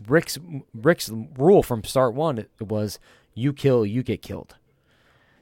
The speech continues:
You kill a person, you get killed." So he had to protect him. So that's another thing where the T V show went one way and the books went a different, darker way, you know, a favorable way in my eyes. I don't, I,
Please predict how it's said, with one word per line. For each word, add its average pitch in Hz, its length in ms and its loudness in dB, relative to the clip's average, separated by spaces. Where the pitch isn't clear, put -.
You 127 180 0
kill 143 220 4
a 120 60 4
person, 113 420 -2
you 113 120 2
get 101 180 -4
killed." 71 280 -8
So 123 280 2
he 117 180 0
had 147 180 4
to 113 60 0
protect - 560 -2
him. 90 240 -6
So 165 160 -4
that's 208 200 0
another 160 360 4
thing 143 380 0
where 123 200 2
the 110 240 -2
T 131 220 -6
V 117 100 -6
show 117 220 -2
went 113 240 -2
one 107 240 -4
way 110 220 -2
and 101 80 -6
the 101 60 -4
books - 460 -6
went 131 180 -2
a 104 40 -4
different, 104 560 -4
darker 107 340 2
way, 87 300 -4
you 107 180 -2
know, 92 260 -4
a 101 120 -6
favorable 107 580 2
way 101 120 0
in 92 120 -4
my 104 220 0
eyes. 92 200 -6
I - 60 -10
don't, 110 200 -6
I, 131 100 -2